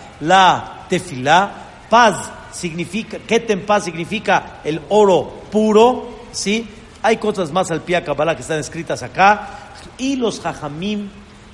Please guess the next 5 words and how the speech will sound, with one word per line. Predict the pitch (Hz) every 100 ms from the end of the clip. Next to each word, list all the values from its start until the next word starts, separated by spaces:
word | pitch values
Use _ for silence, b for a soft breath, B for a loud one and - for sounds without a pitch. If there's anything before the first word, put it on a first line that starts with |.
| -
la | 139 147
pusieron | 175 151 - 175 220 226 247 247 240 - -
como | - 160 151
una | 180 208 170
brajá | 135 170 147 - - 240 320